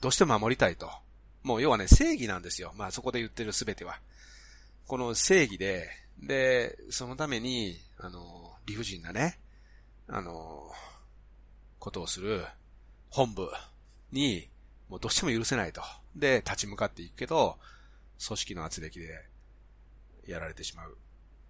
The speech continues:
組織で一回失敗した人間は二度と報われないみたいな。まあ、そういう表現の中で、まあ、そんなことをね、まあ、あの、常務が言う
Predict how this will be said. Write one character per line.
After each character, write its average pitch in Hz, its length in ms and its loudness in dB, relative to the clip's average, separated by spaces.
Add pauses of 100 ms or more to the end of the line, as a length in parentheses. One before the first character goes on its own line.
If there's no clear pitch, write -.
組 - 100 -14
織 - 320 0
で 95 80 2
一 90 60 -6
回 101 240 0
失 - 180 -6
敗 98 160 -2
し - 40 -6
た 98 100 -4
人 92 180 -12
間 92 120 -8
は 87 40 -8
二 95 100 -8
度 127 120 -2
と 123 140 -2
報 92 240 -8
わ 90 60 -2
れ 90 100 -6
な 82 80 -8
い 80 40 -8
み 80 80 -14
た 78 120 -12
い - 20 -16
な。 78 140 -16 (1000)
ま 95 100 -4
あ、 - 20 -6
そ 147 180 2
う 143 60 2
い 139 80 0
う 135 60 -2 (140)
表 127 200 0
現 107 60 -2
の 92 60 -4
中 87 160 -6
で、 82 60 -10
ま 85 60 -10
あ、 - 20 -6
そ 120 120 -4
ん 117 80 -6
な 110 280 0
こ 117 120 -4
と 82 120 -6
を 73 100 -12
ね、 - 140 -14 (320)
ま 80 140 -14
あ、 - 20 -14
あ 80 60 -16
の、 - 20 -18 (180)
常 101 140 -6
務 82 140 -10
が 78 60 -12
言 82 140 -12
う 78 120 -18